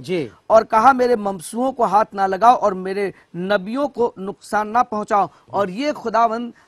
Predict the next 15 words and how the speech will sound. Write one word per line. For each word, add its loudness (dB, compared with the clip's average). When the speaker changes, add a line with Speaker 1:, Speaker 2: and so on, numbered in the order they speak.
Speaker 2:
हमेशा 0
ख्वाबगाह 0
में -8
उनसे -10
जाहिर -4
होकर -6
के -12
ये -8
वाला -8
काम -6
Speaker 1:
जी, -6
जी। -12
Speaker 2:
किया -4
करता -10
था। -8